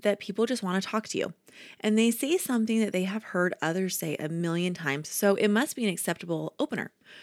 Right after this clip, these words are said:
When I had my twins, everyone wanted to talk to me everywhere I went. One time at the grocery store, I decided I would try to put out signals to cut it short,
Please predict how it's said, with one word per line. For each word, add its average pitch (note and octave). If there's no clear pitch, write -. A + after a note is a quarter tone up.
When C4
I D#4
had F#4+
my B3+
twins, F#3+
everyone C4+
wanted B3
to -
talk F#3
to -
me D#3+
everywhere E3
I D#3+
went. B3
One G3
time A#3
at C4+
the C4+
grocery E3
store, D#3
I F#3+
decided F#3+
I F3+
would F3
try B3
to C#4
put G#3
out F3
signals E3
to G#3+
cut E3+
it E3+
short, -